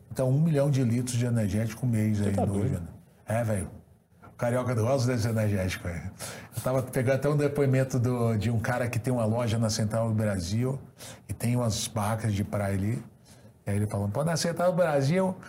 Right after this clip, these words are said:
Speaker 1: só bebem do outro quando acaba o Minotauro Energy Drink." <laughs> Nas comunidades, é, muito. A gente tá em São Paulo,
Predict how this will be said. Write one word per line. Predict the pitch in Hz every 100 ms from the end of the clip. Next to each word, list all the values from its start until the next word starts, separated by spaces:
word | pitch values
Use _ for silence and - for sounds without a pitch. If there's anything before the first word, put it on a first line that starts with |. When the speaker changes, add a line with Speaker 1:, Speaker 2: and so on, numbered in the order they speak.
| - -
Speaker 1:
só | - 175 160
bebem | 127 185 185 170
do | 156
outro | 175 196 -
quando | 175 180
acaba | 165 165 175 170
o |
Minotauro | 170 165 139 165 180
Energy | 175 165 165
Drink." | 131 147 156 127 - 92 - 123 95
<laughs> | 107 - - - 147 131
Nas | 123
comunidades, | - 135 139 123 104 131 127 110
é, | 127 113 107 110
muito. | 113 139 165 - - - -
A | 113
gente | 156 160
tá | 175
em | 170
São | - 127
Paulo, | - 117 143 180